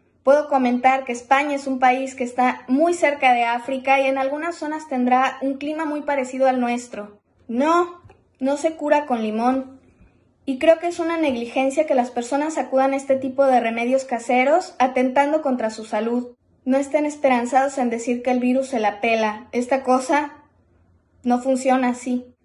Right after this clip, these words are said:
Que sí, hemos sobrevivido a muchas circunstancias difíciles en México.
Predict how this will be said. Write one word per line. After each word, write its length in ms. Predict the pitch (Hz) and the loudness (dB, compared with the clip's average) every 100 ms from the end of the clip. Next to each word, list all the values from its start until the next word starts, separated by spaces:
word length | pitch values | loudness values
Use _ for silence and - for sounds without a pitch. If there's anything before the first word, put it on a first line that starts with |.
| - | -2
Que 140 | 294 | -2
sí, 180 | 294 381 480 | -2 0 0
hemos 280 | 311 320 349 | 2 0 4
sobrevivido 560 | 339 302 294 294 311 330 | 4 4 0 0 -2 0
a 60 | |
muchas 300 | 320 311 330 | 0 0 -2
circunstancias 720 | 320 - 254 254 277 277 311 | -4 -4 -4 -2 -2 0 0
difíciles 640 | 277 254 254 247 262 247 240 | 0 -4 -6 -4 -2 -2 -2
en 120 | 220 | -4
México. 680 | 240 262 254 240 208 - | -2 -2 -4 -10 -10 -12